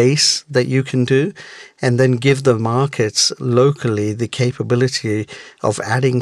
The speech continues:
to or taking away from that base to enable them to be more efficient in their local markets. So,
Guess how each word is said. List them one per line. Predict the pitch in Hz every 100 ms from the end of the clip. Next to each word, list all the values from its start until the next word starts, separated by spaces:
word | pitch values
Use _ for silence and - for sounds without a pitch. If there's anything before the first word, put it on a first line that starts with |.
| -
to | 127 120 117
or | 117
taking | 110 - 123 117 107
away | 113 127 117
from | - 151 123 101 104
that | 98 117 127 -
base | 123 101 110 - - - - -
to | 123
enable | 120 127 131 123
them | 110 113
to | 110
be | 113 113
more | 113 110 107
efficient | - - 123 -
in | 117
their | 117
local | 113 101 123
markets. | 123 131 104 104 -
So, | - 117